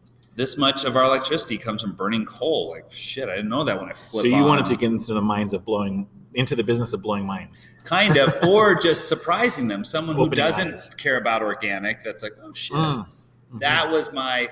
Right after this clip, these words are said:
Speaker 1: original mission. So I started business plan. And what do you do when you, when you start something? You're like, "Is anyone else doing this?" Right? I was, you know, and I discovered this business
Speaker 2: It's
Speaker 1: in
Speaker 2: called
Speaker 1: Los-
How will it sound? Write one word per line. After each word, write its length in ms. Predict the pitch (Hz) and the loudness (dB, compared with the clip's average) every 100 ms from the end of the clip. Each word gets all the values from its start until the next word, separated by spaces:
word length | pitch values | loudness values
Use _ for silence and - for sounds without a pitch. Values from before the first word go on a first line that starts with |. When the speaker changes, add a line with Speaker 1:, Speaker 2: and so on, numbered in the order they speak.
| - | -8
Speaker 1:
original 440 | 117 120 110 117 | -6 -6 -6 -14
mission. 380 | 107 104 - - | -12 -6 -6 -6
So 140 | - 143 | -4 -2
I 40 | |
started 440 | - - 180 165 - - _ _ _ - | -2 -2 -2 -4 -8 -20 _ _ _ 0
business 380 | 143 135 143 | 0 2 -2
plan. 300 | - 135 135 | -4 -2 0
And 80 | 135 | 0
what 80 | 147 | 0
do 60 | 160 | 0
you 60 | 151 | 0
do 220 | 226 160 | 2 2
when 160 | 120 117 | 2 2
you, 220 | 117 107 - _ 120 | 0 -4 -12 _ -6
when 140 | 113 | -4
you 40 | |
start 320 | 101 107 104 104 | -4 -4 -6 -4
something? 200 | 123 127 | -2 0
You're 100 | 107 | -2
like, 80 | |
"Is 100 | 98 | -4
anyone 300 | 104 110 123 | -4 -2 -2
else 160 | 113 123 | -2 -2
doing 300 | 247 214 95 | -4 -4 -6
this?" 340 | - - - - _ | -10 -8 -8 -10 _
Right? 240 | 82 98 113 | -12 -12 -12
I 60 | 117 | -14
was, 160 | 98 98 _ - | -14 -16 _ -8
you 120 | 113 | -4
know, 120 | 110 | -2
and 180 | 117 104 | -2 -2
I 140 | 110 - - | -4 -6 -6
discovered 520 | 131 - 104 110 110 | -6 -2 -2 -2 -4
this 160 | 113 | -6
business 420 | - 101 104 107 117 | -8 -10 -10 -10 -8
Speaker 2:
It's 100 | 101 | 0
Speaker 1:
in 40 | |
Speaker 2:
called 140 | |
Speaker 1:
Los- 20 | 131 | 2